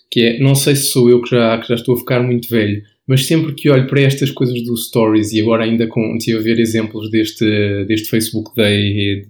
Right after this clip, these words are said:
durante a manhã, e parece, parece-me tudo apatetado, parece-me tudo sempre, eh, demasiada bonecada. Quer dizer, certamente que é como no Snapchat, há formas de tu utilizares aquilo de construir imagens interessantes,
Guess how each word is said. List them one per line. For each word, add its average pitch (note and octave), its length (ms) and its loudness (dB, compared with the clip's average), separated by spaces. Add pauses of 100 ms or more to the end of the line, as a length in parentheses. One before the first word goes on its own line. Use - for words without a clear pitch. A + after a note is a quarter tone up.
(120)
durante A#2 280 0
a A2+ 40 0
manhã, G2 360 -4 (280)
e D3 140 0
parece, E3+ 460 0
parece-me F#3 380 0
tudo F#3 200 0
apatetado, F3 800 -4
parece-me D#3+ 380 -2 (120)
tudo E3+ 180 -6
sempre, E3+ 480 -2
eh, D#3+ 480 2 (340)
demasiada D3+ 600 2
bonecada. D#3+ 1000 2 (220)
Quer F3 100 0
dizer, C3 240 0 (120)
certamente D3 460 2
que D#3 60 0
é - 20 2
como D3+ 140 0
no C3+ 60 2
Snapchat, C3+ 480 -2
há G#2 80 -2
formas B2 320 0
de - 60 -16
tu C3+ 80 -2
utilizares B2+ 400 2
aquilo C#3+ 380 0
de C#3 60 -4
construir C3+ 420 -2
imagens C3 460 2
interessantes, C3 540 -2